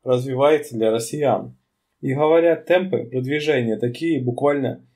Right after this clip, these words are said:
не знаешь, как это все квалифицировать, потому что обороны нет.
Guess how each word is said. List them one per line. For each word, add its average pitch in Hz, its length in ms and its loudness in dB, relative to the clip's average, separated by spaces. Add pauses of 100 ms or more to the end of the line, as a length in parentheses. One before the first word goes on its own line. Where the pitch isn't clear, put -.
(140)
не 135 140 -4
знаешь, 135 400 0
как 123 220 -2
это 117 340 -4 (240)
все 147 240 -2
квалифицировать, 131 960 -2 (380)
потому 127 360 -2
что 127 200 -2
обороны 131 480 2
нет. 127 380 -2